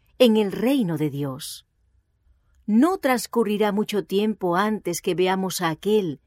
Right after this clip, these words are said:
en quien ciframos nuestras esperanzas de vida eterna, y en su presencia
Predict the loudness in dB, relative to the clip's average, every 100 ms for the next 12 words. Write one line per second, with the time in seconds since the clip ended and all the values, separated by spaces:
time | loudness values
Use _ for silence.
0 | _ _ _ _ 2 2 4 2 2 0
1 | -2 -4 -2 2 2 4 0 0 -2 -2
2 | -4 -2 -2 0 0 0 0 0 -2 -2
3 | -2 -2 -4 -4 -4 -4 -4 -6 -12 _
4 | _ _ _ _ -8 -6 -4 -6 -4 -6
5 | -4 -4 -4 -6 -6 -6 -8